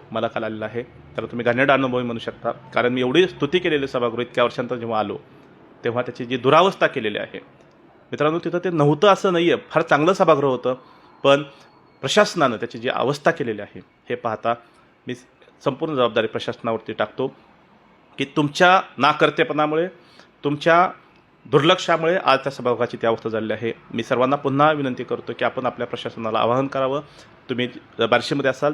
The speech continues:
तर वेगवेगळे आपले निवेदन देऊन बार्शी प्रशासनाला जागं करावं आणि सभागृह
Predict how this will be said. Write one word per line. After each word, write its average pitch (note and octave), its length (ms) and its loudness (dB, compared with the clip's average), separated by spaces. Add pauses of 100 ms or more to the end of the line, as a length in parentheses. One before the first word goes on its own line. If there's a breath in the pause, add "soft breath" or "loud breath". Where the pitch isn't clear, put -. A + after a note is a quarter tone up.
तर - 60 -6
वेगवेगळे A#2+ 440 -2 (360 loud breath)
आपले A#2+ 200 -2
निवेदन D#3+ 380 4
देऊन G#2 280 -4 (280)
बार्शी A2 260 -4
प्रशासनाला A2+ 520 -4
जागं B2 300 6
करावं D#3 360 4 (300 loud breath)
आणि A#2+ 300 -2 (100)
सभागृह A#2+ 560 -2